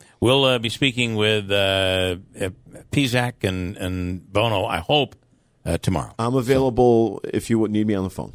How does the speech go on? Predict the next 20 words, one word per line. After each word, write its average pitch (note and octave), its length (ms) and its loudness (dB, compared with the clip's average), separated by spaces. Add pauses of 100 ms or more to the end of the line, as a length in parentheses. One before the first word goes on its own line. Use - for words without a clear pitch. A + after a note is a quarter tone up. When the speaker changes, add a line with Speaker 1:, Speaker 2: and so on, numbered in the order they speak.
Speaker 1:
Okay, E3 280 0
cool. - 300 -2 (400)
Uh, G#2+ 280 0
Scott E3 300 0
Flansburgh, E3 720 0
um, B2 640 2
quickly C#3 320 0
show E3 220 2
'em D3+ 140 0
how C3 160 0
you B2 160 0
do A#2+ 80 -2
your G#2 180 0
numbers. E2 360 -2
The - 100 0
numbers C#3+ 260 0
are A#2 60 -4
just G2+ 200 -2
incredible. E2+ 460 -2
Speaker 2:
Yeah, C#3 300 4